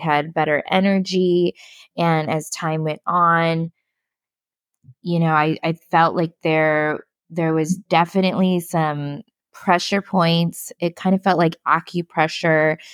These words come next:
and a soothing massage with the aromatherapy oil. Um, you know, I've been a little congested and, you know, it was a way for me to relax. So the blend of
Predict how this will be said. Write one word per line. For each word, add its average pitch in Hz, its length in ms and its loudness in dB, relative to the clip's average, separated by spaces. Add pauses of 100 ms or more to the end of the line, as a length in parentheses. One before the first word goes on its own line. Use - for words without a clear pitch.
(240)
and 165 140 0
a 165 60 2
soothing 190 640 0
massage 156 680 0
with 165 160 -6
the 156 160 -2
aromatherapy 165 960 0
oil. 147 600 0 (400)
Um, 151 260 0
you 170 140 0
know, 156 80 2
I've 151 180 0
been 165 340 2
a 165 100 0
little 165 240 2
congested 151 1080 0 (460)
and, 147 600 -2 (360)
you 170 140 0
know, 160 200 2
it - 20 4
was 165 180 2
a 165 60 2
way 165 260 2
for 165 200 -2
me 160 160 2
to - 80 0
relax. 147 720 0
So 151 440 -2
the 170 120 0
blend 165 760 0
of 156 400 0